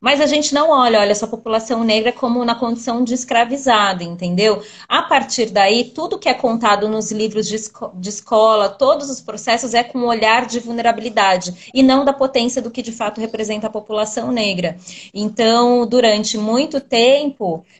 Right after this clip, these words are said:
a feira passou por vários processos de, de discriminação institucional, desde da saída de fazerem um abaixo-assinado pra gente sair da Praça Benedito Calixto,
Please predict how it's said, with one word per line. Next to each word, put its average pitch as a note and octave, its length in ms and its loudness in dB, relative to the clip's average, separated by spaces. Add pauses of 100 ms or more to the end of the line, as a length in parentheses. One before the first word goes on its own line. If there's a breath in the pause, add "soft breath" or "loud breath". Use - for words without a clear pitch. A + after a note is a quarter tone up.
(180 soft breath)
a G3 140 -2
feira A3+ 300 0
passou A3 240 -2
por G#3 120 -8
vários G#3+ 320 0
processos G#3+ 600 -2
de, G3 380 -4
de F#3 360 -6
discriminação G3+ 640 -6
institucional, G#3+ 1040 0
desde B3 440 0
da G3+ 120 -2
saída G3+ 520 0
de F#3 160 -6
fazerem G#3+ 400 0
um G#3+ 40 0
abaixo-assinado G3 640 -2
pra G3 140 -4
gente G3 160 -10
sair F#3+ 140 -2
da F#3+ 80 -2
Praça F#3+ 240 -8
Benedito F#3 400 -8
Calixto, G#3 680 -4